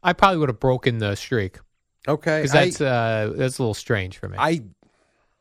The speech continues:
Speaker 2: I thought about it, br-, like, briefly. Like, I'm not, "Oh, I have to do
Speaker 1: Although
Speaker 2: this."
Speaker 1: in that situation, I probably would have panicked and
Speaker 2: Which is what I did.
Speaker 1: paid.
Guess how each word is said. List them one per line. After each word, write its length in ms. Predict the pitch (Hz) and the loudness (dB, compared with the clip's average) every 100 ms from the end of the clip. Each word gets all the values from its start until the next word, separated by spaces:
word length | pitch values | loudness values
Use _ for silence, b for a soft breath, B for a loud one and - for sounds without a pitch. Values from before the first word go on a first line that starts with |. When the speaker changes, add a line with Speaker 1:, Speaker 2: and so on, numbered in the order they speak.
| _ _ | _ _
Speaker 2:
I 60 | 104 | -4
thought 340 | 151 156 170 | 0 0 0
about 260 | 135 139 139 | -2 0 -2
it, 280 | 92 87 | -4 -20
br-, 200 | - 90 87 | -20 -10 -4
like, 260 | 113 82 | -4 -4
briefly. 500 | 107 123 120 - 139 | -2 0 0 -2 -2
Like, 180 | 139 123 - | -2 -4 -4
I'm 100 | 170 | -2
not, 220 | 208 - _ _ | -2 -4 _ _
"Oh, 60 | 101 | -18
I 160 | - | -16
have 240 | - - _ | -20 -20 _
to 80 | _ | _
do 100 | _ 180 | _ 2
Speaker 1:
Although 220 | 202 196 | 2 0
Speaker 2:
this." 80 | 190 | 2
Speaker 1:
in 60 | |
that 180 | 185 160 | 2 2
situation, 580 | 165 143 151 147 143 156 | -2 0 0 0 -2 0
I 80 | 127 | 2
probably 220 | 135 113 | 2 2
would 120 | 104 | -2
have 80 | 101 | -2
panicked 400 | 110 98 95 - | -2 -2 -4 -6
and 200 | 98 92 _ _ | -8 -10 _ _
Speaker 2:
Which 240 | 190 185 190 | 0 0 2
is 80 | |
what 120 | 208 208 | 2 4
I 140 | 214 | 2
did. 140 | 156 | 2
Speaker 1:
paid. 340 | 131 104 95 | 2 0 -4